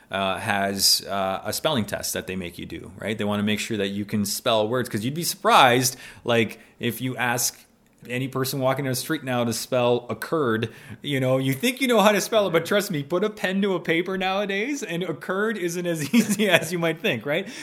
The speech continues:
So, because on the phone, everything just, you know, auto-corrects itself, right? So, uh, you know, so for example, Waterloo Regional has a, a, another spelling test that you have to do. They make you write out an essay as well to see your, if you can, you know, form sentence structures and, and paragraphs and, and whatnot.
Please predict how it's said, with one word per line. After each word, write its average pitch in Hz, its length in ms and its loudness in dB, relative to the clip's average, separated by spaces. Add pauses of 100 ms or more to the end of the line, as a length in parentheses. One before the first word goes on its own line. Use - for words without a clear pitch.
So, 165 400 2
because 175 300 -2
on 160 120 -2
the 139 60 -4
phone, 151 340 -2
everything 139 300 -4
just, 127 300 -6 (240)
you 147 220 -2
know, 123 200 4
auto-corrects 123 720 6
itself, 85 380 -6
right? 139 220 -2
So, 123 320 2 (360)
uh, 113 520 4
you 143 100 -4
know, 110 160 2
so 107 220 -4
for 139 300 4
example, 110 420 2
Waterloo 104 360 4
Regional 98 340 0
has 90 260 -4
a, 85 760 -4
a, 98 40 -10
another 90 200 -6
spelling 98 340 -2
test 98 200 -6
that - 160 -10
you 101 60 -6
have 95 120 -6
to 95 60 -10
do. 98 340 -2
They 92 160 -4
make 92 240 -8
you 90 120 -6
write 90 180 -4
out 87 100 -2
an 85 140 -6
essay 95 380 -2
as 90 200 -6
well 92 420 0
to - 120 -8
see 95 160 -4
your, 87 140 -6
if 90 460 -10
you 95 80 -8
can, 87 240 -8
you 82 80 -10
know, 80 80 -10
form 87 320 -6
sentence - 640 -8
structures 87 560 -8
and, 85 240 -8
and 82 240 -10
paragraphs 80 520 -10
and, 78 220 -14
and 95 120 -10
whatnot. 78 420 -12